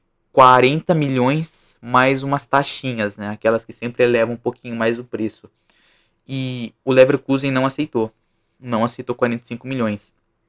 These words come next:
Aí já vai ficando salgado já, né? Porque o Tapsoba, ele é, esse é o valor dele,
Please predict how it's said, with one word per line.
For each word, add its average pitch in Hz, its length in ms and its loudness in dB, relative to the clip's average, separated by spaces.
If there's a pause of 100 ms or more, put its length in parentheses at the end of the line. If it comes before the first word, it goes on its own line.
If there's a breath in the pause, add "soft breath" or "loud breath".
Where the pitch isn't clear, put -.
(920)
Aí 123 160 0
já 123 120 -4
vai 123 100 4
ficando 123 240 -4
salgado 123 640 4
já, 117 200 0
né? 104 160 -8
Porque - 320 -8
o 110 440 0
Tapsoba, 113 720 -2 (640)
ele 110 320 -2
é, 107 800 -2 (380)
esse - 200 0
é 208 40 0
o - 20 0
valor 311 340 4
dele, 156 380 0